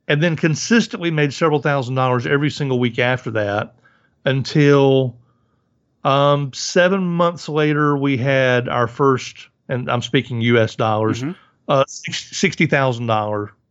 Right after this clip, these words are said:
Speaker 1: month.
Speaker 2: Oh, fantastic.
Speaker 1: So,
Speaker 2: Mm.
Speaker 1: so, like, you stand back and you
Speaker 2: Mm.
Speaker 1: think, "Okay, where, where's the cause?
Speaker 2: Yeah.
Speaker 1: What, what changed?" Same company, same product, same compensation, same marketing, pr-, you know, materials,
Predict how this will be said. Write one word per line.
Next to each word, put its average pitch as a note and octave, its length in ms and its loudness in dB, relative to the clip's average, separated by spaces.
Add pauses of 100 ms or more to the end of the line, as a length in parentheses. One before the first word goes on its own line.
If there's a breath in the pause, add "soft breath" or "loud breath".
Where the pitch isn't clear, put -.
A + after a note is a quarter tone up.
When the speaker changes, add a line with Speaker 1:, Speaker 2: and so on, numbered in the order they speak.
(260)
Speaker 1:
month. A2+ 280 -4
Speaker 2:
Oh, - 200 -20
fantastic. G2+ 500 -20
Speaker 1:
So, F3 220 0 (120)
Speaker 2:
Mm. A2 160 -12
Speaker 1:
so, G3+ 80 4
like, G3 200 2
you F#3 100 -2
stand B3+ 320 0
back G#3+ 280 2
and F3 100 0
you D3 80 -2
Speaker 2:
Mm. C3+ 40 -8
Speaker 1:
think, D#3+ 200 -4
"Okay, D#3+ 180 -6 (760)
where, A#3+ 500 2 (120)
where's G#3+ 320 4
the E3 100 0
cause? D3 380 2
Speaker 2:
Yeah. C3+ 60 -6
Speaker 1:
What, A#3+ 280 0
what G3+ 160 -4
changed?" - 560 -8 (140)
Same G#3+ 380 -2
company, B2 640 -4 (400 soft breath)
same D3+ 300 0
product, D3 680 2 (540)
same F3 540 -4
compensation, C#3 1120 -2 (240)
same B2+ 360 0
marketing, D3 560 2
pr-, D#3+ 100 -14 (180)
you C#3+ 120 2
know, C3+ 80 4
materials, C#3+ 920 2